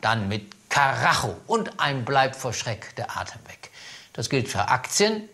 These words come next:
wie für Märkte. Kann man sich also mit einer klügeren Mischung von Aktien und Märkten davor schützen? Herzlich willkommen zu E T F Kompakt, meine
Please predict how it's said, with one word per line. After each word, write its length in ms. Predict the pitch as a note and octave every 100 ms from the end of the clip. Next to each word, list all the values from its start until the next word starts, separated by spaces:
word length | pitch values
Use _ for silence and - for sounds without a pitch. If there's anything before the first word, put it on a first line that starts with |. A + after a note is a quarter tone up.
| -
wie 300 | G#2+ A2+ -
für 240 | - C#3+
Märkte. 500 | C3 G#2 G2 - - - - -
Kann 160 | F#3+
man 160 | A3 G3+
sich 280 | G3 C#3 -
also 240 | E3 D#3
mit 200 | D3 -
einer 280 | C#3 B2+ A2 - - - -
klügeren 840 | - G#3+ B3 G#3 E3 C#3+ B2+ - -
Mischung 520 | A#2 A#2+ F3+ - F#3
von 200 | B2 A2+
Aktien 540 | A#2 C3 - - B2+ - - -
und 320 | - A2 F#2+ -
Märkten 640 | G#2+ A#2 - - A#2 A2 - - -
davor 580 | F#2 F#2 - A#2+ A2 A2+ -
schützen? 540 | - - G#2 - - - _ _
Herzlich 360 | - A2 - -
willkommen 520 | C#3 C3 G#3+ A#3+ G#3+ - - - -
zu 440 | - C#3 A#2 F#2+ - -
E 100 | C#3
T 100 | C#3
F 220 | C3 -
Kompakt, 440 | F#3+ D3+ C3+ -
meine 340 | G#2+ F2 F2